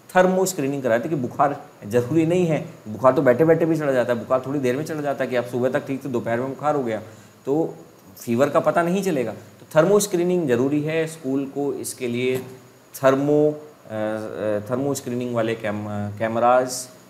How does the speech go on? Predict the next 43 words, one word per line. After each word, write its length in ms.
या 180
थर्मो 480
गन 240
खरीदनी 360
पड़ेगी। 540
इसके 220
बाद 580
maintaining 520
distance 360
while 280
reaching 300
classrooms 460
or 80
moving 340
in 100
the 100
campus। 280
कोई 220
भी, 260
चाहे 160
वो 100
बच्चा 300
है, 220
चाहे 140
वो 80
teacher 300
है, 180
चाहे 360
वो 100
fourth 260
grade 240
employee 280
है, 220
चाहे 140
वो 140
administrative 460
staff 300
है, 80
मैं 100
फिर 140
से 120
कहूँगा, 240
या 300